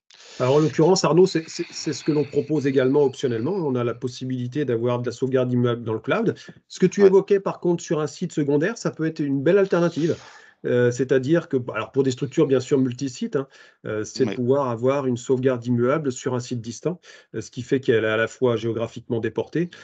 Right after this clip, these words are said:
Speaker 1: et elle est surtout, euh, inaltérable, quoi.
Speaker 2: Oui, c'est ça, c'est, euh, c'est l'aspect inaltérable. Alors bien sûr, l'élément de sauvegarde doit être dans un environnement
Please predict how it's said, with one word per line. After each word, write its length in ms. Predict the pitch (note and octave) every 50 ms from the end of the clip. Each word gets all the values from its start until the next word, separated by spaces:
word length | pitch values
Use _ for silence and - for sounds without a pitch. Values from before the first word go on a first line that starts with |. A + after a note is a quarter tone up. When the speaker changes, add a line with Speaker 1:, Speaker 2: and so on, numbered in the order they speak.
| - _ _ -
Speaker 1:
et 120 | A#2 A2+
elle 100 | A2 A2
est 100 | A#2 B2
surtout, 580 | B2 - - B2+ - - D#3 D#3 D3+ C#3 C#3 C#3
euh, 320 | C3+ - C3 B2+ B2+ C3 B2+
inaltérable, 680 | B2 A#2+ A#2+ A#2 A#2 A#2 A#2 C3+ C3+ B2 A2 F2+ -
quoi. 140 | - - - _ _ _ _ _ _ _ _ _ _ - - - - - _ _ _ _ _ -
Speaker 2:
Oui, 200 | C#3 E3+ F3 F3
c'est 120 | - D3+
ça, 360 | - F3 D#3 C#3+ C3 A#2+ A#2
c'est, 180 | A2+ - - D3
euh, 440 | B2+ A#2+ A#2+ A#2+ A#2 A#2 A#2 A#2+ A#2+
c'est 220 | - - - C#3+
l'aspect 380 | C3 C3+ D3 - - - F3 E3+
inaltérable. 520 | D#3 C#3+ C3+ C3 - C#3 C3+ D3 E3 C#3
Alors 120 | A2+ G#2 G#2
bien 160 | A#2 B2 C3+
sûr, 340 | - - - D#3+ D#3+ B2 G2+ - _ -
l'élément 520 | - B2 C3 D3+ D#3+ D#3 D#3 D3+ D3+ D#3
de 60 | D3 -
sauvegarde 360 | D3 C3 A#2+ D3 D3 C#3 B2+ A2
doit 260 | - B2 B2+ C#3 C#3+
être 100 | C#3 -
dans 260 | B2+ A#2+ C3 A2+ -
un 120 | B2 A#2+ B2
environnement 500 | A#2+ A#2 A2 B2+ A#2 B2+ B2 B2+ C3